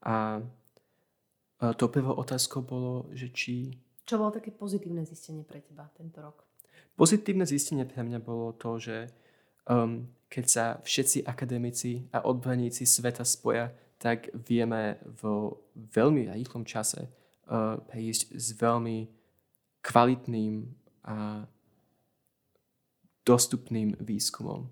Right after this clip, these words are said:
Speaker 1: Vieme to dobre komunikovať, vieme, e, zatlačiť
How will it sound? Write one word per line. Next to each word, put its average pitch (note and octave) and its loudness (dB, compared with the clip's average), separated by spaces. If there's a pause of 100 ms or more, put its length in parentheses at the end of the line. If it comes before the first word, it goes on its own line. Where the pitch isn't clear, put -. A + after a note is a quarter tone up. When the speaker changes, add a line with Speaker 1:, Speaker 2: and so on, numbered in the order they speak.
(180)
Speaker 1:
Vieme A#2 0
to - -8
dobre - -10
komunikovať, A#2+ -4 (400)
vieme, G#2+ 0
e, G#2+ -8 (1000)
zatlačiť - -2